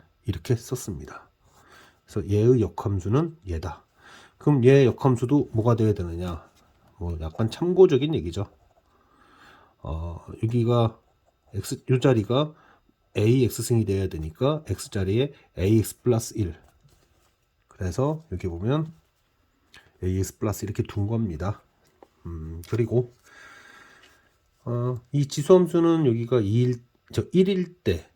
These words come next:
일이 되니까 요 점을 지나게 되는데, 얘는 지금 보면, 어, 지금 얘와 얘를 잘 보면요. X축으로 일만큼, Y축으로 일만큼 내리면 되는데 지금 딱 정점이죠.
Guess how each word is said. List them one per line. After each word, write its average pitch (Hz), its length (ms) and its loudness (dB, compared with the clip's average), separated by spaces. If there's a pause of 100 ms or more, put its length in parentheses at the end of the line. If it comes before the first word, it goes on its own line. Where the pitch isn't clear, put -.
(180)
일이 180 200 2
되니까 87 600 -4 (1900)
요 101 40 -2
점을 107 240 0
지나게 95 340 -4
되는데, 78 460 -8 (960)
얘는 151 440 2 (500)
지금 131 160 0
보면, 98 480 -2 (260)
어, 85 560 -12 (220)
지금 113 240 0
얘와 120 280 6
얘를 110 160 2
잘 101 220 -6
보면요. 95 600 0 (520)
X축으로 156 640 0
일만큼, 175 460 2
Y축으로 98 420 -2
일만큼 160 300 0
내리면 110 380 2
되는데 95 580 -2 (320)
지금 127 380 0
딱 156 200 -4
정점이죠. 113 840 0